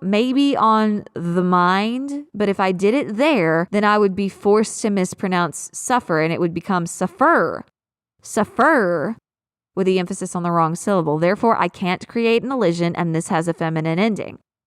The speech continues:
There's something else wrong with this line. How do you pronounce the word whether? As in whether or not. Whether. Which syllable is the strong syllable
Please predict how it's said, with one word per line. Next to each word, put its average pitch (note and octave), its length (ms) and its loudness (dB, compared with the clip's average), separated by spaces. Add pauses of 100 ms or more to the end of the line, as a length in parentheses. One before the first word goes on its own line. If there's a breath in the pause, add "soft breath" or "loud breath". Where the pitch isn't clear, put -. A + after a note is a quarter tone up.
(300)
There's A3 180 0
something E4 380 0
else A#3 320 2
wrong F3 240 2
with D#3+ 140 -2
this D#3+ 200 -4
line. F#3 520 -2 (580)
How C#4 200 0
do E4+ 60 2
you F#4 140 2
pronounce G3 500 -2
the F#3+ 140 -4
word D#3+ 440 0
whether? F#3+ 580 -2 (560)
As F#3 180 -2
in F#3+ 360 -2
whether G3 540 0
or E3+ 200 2
not. D#3 560 -6 (560)
Whether. G3+ 560 -2 (580)
Which D#4 220 0
syllable G3 840 0
is F3+ 160 -2
the F#3+ 100 -6
strong F3 440 -2
syllable D3+ 580 -2